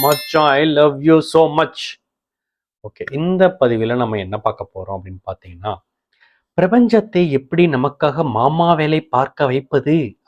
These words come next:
அப்படிங்கிறத பத்தி தான் இந்த பதிவுல நம்ம பார்க்க போறோம். சரி, நம்மளுக்கு வந்து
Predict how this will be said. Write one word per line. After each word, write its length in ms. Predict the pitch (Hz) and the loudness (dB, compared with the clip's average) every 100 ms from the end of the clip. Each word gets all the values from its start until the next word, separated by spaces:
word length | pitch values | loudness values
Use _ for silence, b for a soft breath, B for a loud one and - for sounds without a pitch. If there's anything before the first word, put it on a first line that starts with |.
| 113 | -2
அப்படிங்கிறத 440 | 135 135 127 117 | 0 2 2 0
பத்தி 260 | - 113 113 | -6 -8 -2
தான் 140 | 131 | -2
இந்த 200 | 107 107 - | -2 -4 -4
பதிவுல 280 | 110 107 | -6 -6
நம்ம 200 | 95 92 127 | -8 -12 -4
பார்க்க 260 | 113 - - | -4 -4 -18
போறோம். 200 | 92 _ _ _ _ _ _ _ _ _ _ b b b b b _ | -20 _ _ _ _ _ _ _ _ _ _ b b b b b _
சரி, 200 | 185 175 | 2 2
நம்மளுக்கு 440 | 160 156 131 143 | 2 0 4 4
வந்து 300 | 131 131 | 4 4